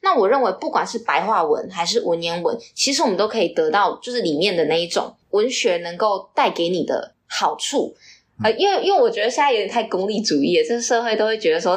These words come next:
Speaker 1: 这个东西有没有用，那个东西有没有用。可是对我来说，文学是一个很疗愈人的，算是工具嘛，或者说我们，我们可以说文学本身就是一种目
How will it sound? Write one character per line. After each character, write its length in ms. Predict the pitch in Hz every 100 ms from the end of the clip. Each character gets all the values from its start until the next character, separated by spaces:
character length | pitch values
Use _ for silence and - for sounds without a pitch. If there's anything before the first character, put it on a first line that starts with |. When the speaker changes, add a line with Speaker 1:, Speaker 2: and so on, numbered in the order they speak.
| 208
Speaker 1:
这 80 | 277
个 80 |
东 100 | 190 196
西 40 |
有 60 | 165
没 60 | 160
有 80 |
用， 160 | 165 170
那 60 | 220
个 80 |
东 100 | 180
西 60 | 180
有 40 |
没 80 | 143
有 120 | 151
用。 200 | 139 143 - -
可 120 | 233
是 80 | 311
对 100 | 392
我 60 | 220
来 120 | 175
说， 160 | 226 233
文 180 | 185 196
学 140 | 185
是 120 | 202
一 60 | 226
个 100 | 214
很 220 | 190 156
疗 240 | 156 156
愈 80 | 240
人 180 | 170 147
的， 240 | 151 147 - - - -
算 240 | - 302 285
是 100 | 294
工 220 | 240 233
具 220 | 240 226
嘛， 160 | 170 170
或 180 | 254 185
者 60 |
说 180 | 196 202
我 80 | 175
们， 300 | 156 147 - -
我 120 | 190
们 100 | 180
可 100 | 254
以 20 | 226
说 160 | 220
文 180 | 175 170
学 160 | 180 170
本 140 | 165
身 160 | 175 190
就 80 | 190
是 80 |
一 60 | 202
种 100 | 151
目 200 | 160